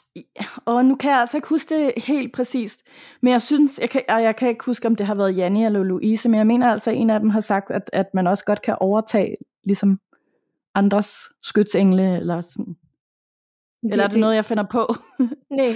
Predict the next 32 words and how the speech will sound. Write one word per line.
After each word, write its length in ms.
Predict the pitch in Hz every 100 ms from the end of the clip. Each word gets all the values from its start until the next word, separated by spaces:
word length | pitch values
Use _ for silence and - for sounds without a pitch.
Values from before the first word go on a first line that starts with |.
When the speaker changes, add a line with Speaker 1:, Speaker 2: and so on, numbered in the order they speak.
| 214
Speaker 2:
altså, 160 | 214
jeg 80 | 226
kan 80 | 247
ikke 100 | 240
lige 60 | 226
huske 260 | 233 -
det, 100 | 220
men 100 | 208
det, 100 | 196
altså, 140 | 202 208
det, 200 | 196 - _ _ -
det, 200 | 202 -
det 80 | 208 -
tænker 260 | 196 190
jeg 60 | 226
da, 100 | 160
hvor, 140 | 170
altså, 260 | - 170 170
hvorfor 220 | 180 202
skulle 220 | 202 180
man 140 | 170 165
ikke 220 | 233 -
kunne 180 | - 175
det? 240 | 180 180 175
Eller 140 | 165
har 100 | 180
det 100 | 170
hele 140 | 214 220
tiden 160 | 220
været 140 | 185 175
meningen, 420 | 190 226 247 233
at, 180 | 190